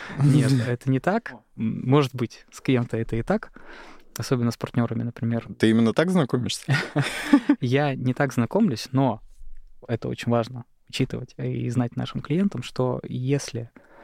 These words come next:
Speaker 1: э, при сексуальном незащищенном контакте вы не используете контрацептивы и не сообщаете предварительно человеку, с которым вступаете в связь, о том, что у вас положительный статус, то
Speaker 2: Мгм.
Speaker 1: вы можете нести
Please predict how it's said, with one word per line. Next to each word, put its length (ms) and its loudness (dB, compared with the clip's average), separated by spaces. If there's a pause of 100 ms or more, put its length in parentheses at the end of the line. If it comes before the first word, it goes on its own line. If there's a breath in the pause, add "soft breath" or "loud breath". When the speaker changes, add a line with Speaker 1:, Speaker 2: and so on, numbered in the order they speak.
(680 loud breath)
Speaker 1:
э, 280 -2
при 200 0
сексуальном 840 -2
незащищенном 600 0
контакте 520 -6 (140)
вы 300 0 (160)
не 100 2
используете 540 -4
контрацептивы 800 -4 (120)
и 120 0
не 360 2
сообщаете 540 -6
предварительно 580 -4
человеку, 460 -6
с 60 -20
которым 420 -8
вступаете 540 -10
в 180 -20
связь, 340 -4 (500 loud breath)
о 140 -2
том, 200 -2
что 180 -8
у 20 -6
вас 140 -6
положительный 500 -2
статус, 460 -6 (420)
то 260 -4
Speaker 2:
Мгм. 60 0
Speaker 1:
вы 240 4
можете 380 -2
нести 380 -6